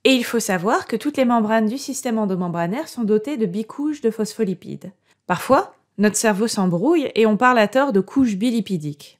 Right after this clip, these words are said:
mais ce sont en fait des bicouches de phospholipides. Donc, si je faisais un zoom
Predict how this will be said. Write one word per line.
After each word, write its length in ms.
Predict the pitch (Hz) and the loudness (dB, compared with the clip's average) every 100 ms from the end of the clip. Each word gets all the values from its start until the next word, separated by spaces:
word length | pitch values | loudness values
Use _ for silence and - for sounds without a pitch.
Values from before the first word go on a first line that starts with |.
| - | -2
mais 120 | 190 | 0
ce 160 | 196 196 | 0 -2
sont 320 | - 269 277 | -4 -4 -2
en 80 | - | -2
fait 440 | - 311 381 - | 0 -2 -2 -10
des 180 | 180 185 | -4 -2
bicouches 680 | 165 208 214 311 339 - - | -2 -4 -4 -2 -2 -4 -8
de 180 | 185 247 | 0 0
phospholipides. 800 | 254 233 - 247 208 - 135 165 _ _ _ _ | 2 -6 -4 -4 -4 -6 -14 -14 _ _ _ _
Donc, 540 | 175 226 247 - - - _ _ _ - | -4 -2 -2 -6 -12 -18 _ _ _ -12
si 380 | - - 220 | -8 -2 -2
je 120 | 202 214 | 0 0
faisais 300 | - 220 247 | 0 0 4
un 180 | 208 | 4
zoom 560 | 190 170 254 220 151 | 2 2 2 2 -2